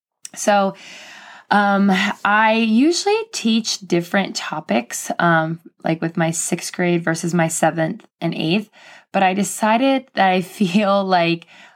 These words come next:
all the kids should know about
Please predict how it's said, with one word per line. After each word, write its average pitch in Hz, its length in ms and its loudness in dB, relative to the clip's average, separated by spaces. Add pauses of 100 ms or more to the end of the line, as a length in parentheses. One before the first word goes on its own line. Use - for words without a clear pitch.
(320)
all 180 180 2
the 190 120 0
kids 170 360 -2
should 165 380 -4 (280)
know 156 420 2
about - 440 -2